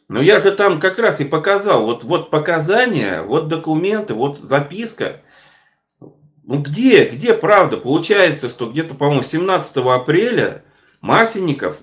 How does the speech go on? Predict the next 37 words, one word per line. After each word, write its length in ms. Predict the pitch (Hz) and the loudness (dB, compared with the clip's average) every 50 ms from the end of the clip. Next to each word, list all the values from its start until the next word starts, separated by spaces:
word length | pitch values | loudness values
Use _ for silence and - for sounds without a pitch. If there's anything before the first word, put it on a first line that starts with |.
| - | -4
даёт 460 | - 110 135 156 208 202 - - - - - | 0 2 2 4 2 2 0 -2 -8 -10 -4
ложные 720 | 101 110 117 113 113 131 190 226 226 220 202 196 196 185 | -2 0 0 2 4 6 6 6 6 4 2 0 0 0
показания, 720 | 190 - 175 - 185 180 180 175 202 220 214 196 160 120 98 | 0 -2 -2 0 2 0 2 4 2 2 4 2 0 -2 -2
из 160 | 110 127 - | -4 -6 -8
всего 280 | - - 165 185 160 123 | -6 -4 -2 0 0 0
из 120 | 113 120 | 0 0
этого 300 | 156 156 - 117 107 107 | -4 -4 -2 -4 -6 -6
следует. 440 | - - 175 180 156 - - - - | -6 -4 -4 -4 -4 -4 -10 -8 -2
Вот 240 | 120 208 214 214 - | 0 0 0 0 -4
в 20 | |
чём 200 | - - - - | -6 -6 -6 -4
проблема-то. 680 | - - 139 - 208 247 247 185 - - - - - - _ _ _ _ _ - - - - - _ _ | -2 -2 -2 -2 -2 -2 -4 -4 -4 -8 -10 -16 -20 -20 _ _ _ _ _ -20 -20 -20 -20 -20 _ _
То 160 | - 143 170 180 | 0 2 4 4
есть 300 | 147 147 - - - _ _ _ _ _ _ _ | 4 2 -4 -12 -18 _ _ _ _ _ _ _
они 260 | - 92 117 143 170 | -2 0 2 2 4
никак 320 | 214 262 262 277 247 - - | 2 2 4 4 4 4 4
не 100 | 180 165 | -2 -2
могли 280 | 165 165 156 160 151 | 0 -2 0 2 0
двадцать 320 | 139 135 143 139 143 - - | 2 2 0 -2 -2 -2 -2
третьего 420 | 160 160 147 - 131 120 113 107 | 0 0 0 0 0 0 0 0
знать, 280 | 110 143 156 139 123 - | 2 2 2 2 0 0
что 220 | - - 135 143 | -2 2 4 4
это 240 | 135 123 - 117 110 | 4 4 2 -2 -4
стоянка 520 | - - 131 123 135 120 101 - - 110 | 0 2 2 4 4 2 0 0 -4 -2
Дятлова, 520 | 107 127 156 165 160 - 135 120 113 - - | 2 2 2 2 2 0 -4 -4 -4 -6 -2
не 140 | - 135 160 | 0 0 0
знать, 320 | 170 185 214 196 143 - 139 | 2 2 2 2 2 2 0
не 80 | 160 | 0
могли 260 | 185 202 202 220 214 | 0 0 0 0 0
знать, 260 | 175 143 127 120 110 - | 0 0 0 -2 -2 -2
что 120 | - 107 | -6 -6
там 180 | - 110 98 95 | -4 -4 -6 -6
следы 400 | - - 117 135 143 165 202 196 | -6 -2 0 0 0 0 -2 -4
Дятлова 640 | 160 160 165 151 139 - 131 117 107 101 - _ _ _ _ _ - - _ _ - | -2 0 0 0 0 -2 -6 -10 -10 -12 -14 _ _ _ _ _ -20 -20 _ _ -8
на 340 | 110 123 135 139 135 135 131 | -2 2 2 4 6 6 4
Ауспе 360 | 120 110 - - - 120 117 | 4 2 0 -4 -2 -2 0
найдены, 560 | 123 131 120 107 101 95 101 101 95 92 - | 0 2 0 0 -2 -4 -6 -8 -10 -10 -12